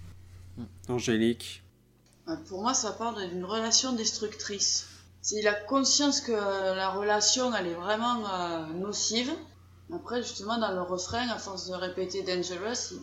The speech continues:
Speaker 2: peut, euh, faire plaisir à sa compagne en montrant que, bah, qu'elle a le dessus sur lui. Après, moi, je suis partie un peu dans un délire avec les faces B.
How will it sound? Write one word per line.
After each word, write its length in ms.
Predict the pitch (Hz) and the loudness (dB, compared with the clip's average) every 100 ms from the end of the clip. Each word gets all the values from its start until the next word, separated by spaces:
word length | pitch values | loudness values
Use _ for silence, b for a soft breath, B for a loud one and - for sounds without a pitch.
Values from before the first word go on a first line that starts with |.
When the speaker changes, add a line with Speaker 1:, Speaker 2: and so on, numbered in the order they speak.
| - | -12
Speaker 2:
peut, 200 | 180 180 175 | -8 -2 -2
euh, 440 | 165 160 156 156 156 - - - - - | -2 -4 -6 -8 -12 -18 -20 -20 -20 -18
faire 240 | - 180 180 | -4 -4 -4
plaisir 460 | 175 220 226 247 202 | 2 4 6 4 4
à 40 | |
sa 160 | 196 190 | 0 0
compagne 480 | 190 190 240 262 214 | 0 2 4 4 4
en 80 | |
montrant 500 | 190 202 196 - 247 | 2 0 -2 -2 -2
que, 140 | 240 214 180 170 170 165 165 - - - - - - | -2 -4 -2 -2 -2 -6 -10 -16 -20 -20 -20 -20 -14
bah, 120 | 165 | -8
qu'elle 180 | 165 180 | -4 0
a 80 | 175 | 0
le 80 | 175 | 0
dessus 280 | 196 226 233 | -2 -2 -2
sur 220 | 220 190 | 0 0
lui. 340 | 180 - - - - B B B - - - - - | -2 -4 -6 -12 -16 B B B -20 -20 -20 -20 -4
Après, 280 | 196 214 320 | -2 2 4
moi, 100 | 330 | 6
je 60 | 285 | 6
suis 140 | 240 | 4
partie 300 | 247 247 262 | 2 2 0
un 60 | 240 | 2
peu 140 | 381 | 4
dans 220 | 359 277 | 4 6
un 60 | 269 | 4
délire 340 | 254 254 269 226 | 4 4 4 4
avec 240 | 208 208 | 2 2
les 100 | 214 | 0
faces 300 | 208 190 | 2 0
B. 60 | - | 4